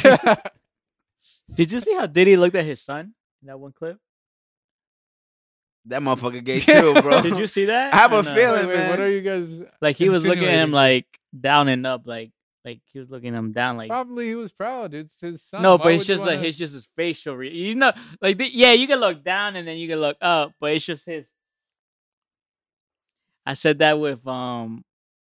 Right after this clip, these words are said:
Speaker 2: it's just his eyes, the way his eyes was down and then his lips is like
Speaker 3: I don't know about that, man. That's his son. <laughs> That's a little, that's far-fetched.
Speaker 1: But, I mean, you know, shout out to August. I hope, you know,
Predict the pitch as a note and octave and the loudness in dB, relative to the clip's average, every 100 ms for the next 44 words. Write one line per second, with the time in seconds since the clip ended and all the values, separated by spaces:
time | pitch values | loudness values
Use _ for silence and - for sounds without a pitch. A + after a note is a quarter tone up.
0 | _ _ _ _ _ _ _ _ _ _ | _ _ _ _ _ _ _ _ _ _
1 | _ _ D3 D3 C3+ C#3+ A#2+ _ D3+ D#3 | _ _ -8 -6 -4 -4 -6 _ 2 4
2 | C3 C3+ C#3+ C#3 - C3 C#3 B2 A#2 A2+ | 2 -2 -4 -6 0 2 2 0 -10 -14
3 | B2 B2 A#2+ B2 B2 A#2 A2 B2 B2+ A2+ | -12 -12 -12 -16 -16 -16 -14 -12 -12 -12
4 | A2+ A2+ A2+ A2 _ _ _ _ _ _ | -20 -18 -18 -20 _ _ _ _ _ _
5 | _ _ _ _ _ _ _ _ _ _ | _ _ _ _ _ _ _ _ _ _
6 | B2 B2+ B2+ B2 A#2 A2+ A2+ A#2+ D3 C3 | -10 -10 -10 -12 -12 -12 -14 -16 -18 -18
7 | B2+ C3+ C#3 C#3+ - D3 D#3 D#3+ _ - | -12 -10 -10 -12 -14 -14 -14 -18 _ -8
8 | - - C#4 - A3+ - B3 _ _ _ | -6 -4 -4 -4 -6 -6 -8 _ _ _
9 | - E3 E3+ D#3+ D#3+ D#3 - - _ - | -14 -14 -12 -12 -12 -14 -20 -20 _ -12
10 | D#3+ D3 _ E3 D3+ - D#3+ C#3 _ _ | -12 -12 _ -4 -4 -4 -8 -10 _ _
11 | _ B2 B2+ D3 D#3 E3 E3+ D#3 G3+ F#3+ | _ -12 -10 -8 -10 -8 -8 -6 -4 -6
12 | F3+ D#3+ D3+ C#3+ - G#2+ B2 B2+ C3 - | -6 -4 -4 -4 -6 -6 -6 -8 -10 -14
13 | - G#2+ A#2+ A2+ A#2 A#2 G2+ G#2 G#2+ | -14 -12 -12 -14 -14 -12 -12 -14 -18